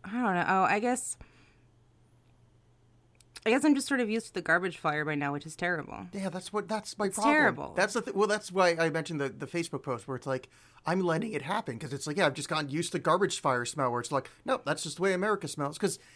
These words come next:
Speaker 2: it's like that fucking taking your shoes off at the airport shit where we were, I, we didn't used to have to do that. Like, the
Speaker 1: Mm-hmm.
Speaker 2: T S A wasn't a thing, and, and it, it was fine. Nothing ever happened. One bad thing happened, and then we've had our rights taken away for years. And we're just like, "Nope,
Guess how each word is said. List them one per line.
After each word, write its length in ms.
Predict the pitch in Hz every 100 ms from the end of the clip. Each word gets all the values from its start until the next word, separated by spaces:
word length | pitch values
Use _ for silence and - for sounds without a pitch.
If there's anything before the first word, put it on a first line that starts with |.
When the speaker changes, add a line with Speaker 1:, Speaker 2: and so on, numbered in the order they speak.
| -
Speaker 2:
it's 160 | 180 175
like 120 | 240
that 140 | 226 208
fucking 300 | 220 214 190
taking 260 | 202 196
your 60 | 165
shoes 240 | - 180
off 120 | 185 175
at 80 |
the 100 | 190
airport 340 | 247 269 147 -
shit 340 | - 127 - - _ _ -
where 200 | 156 175
we 180 | 165 180
were, 280 | 190 175 165 _ _ _ - - -
I, 100 | 185 151
we 120 | 180
didn't 220 | 226 214
used 180 | 202 -
to 60 | 214
have 160 | 208
to 60 | 202
do 180 | 240 247
that. 180 | 120
Like, 240 | 139 139 -
the 60 |
Speaker 1:
Mm-hmm. 220 | 196 202 180 185
Speaker 2:
T 40 |
S 100 | 208
A 80 | 240
wasn't 320 | 190 180 196
a 20 | 175
thing, 220 | 233 185
and, 200 | 143 135 -
and 100 | 147
it, 120 | 160 - -
it 120 | 165
was 140 | 185 -
fine. 540 | - 190 185 156 117
Nothing 300 | 131 160 170
ever 220 | 170 165
happened. 420 | 147 151 135 110 - -
One 360 | - 156 233 233
bad 260 | 202 190
thing 180 | 165 175
happened, 360 | 156 131 - 95 _ _ _
and 100 | -
then 220 | 156 147 160
we've 200 | 156 143
had 160 | 165 160
our 100 | 143
rights 280 | 147 143
taken 240 | - 151 139
away 160 | 131
for 120 | 123 147
years. 540 | 135 156 131 117 - _ - _ -
And 100 | 214
we're 100 | 233
just 140 | 233
like, 140 | 247 240
"Nope, 240 | 269 269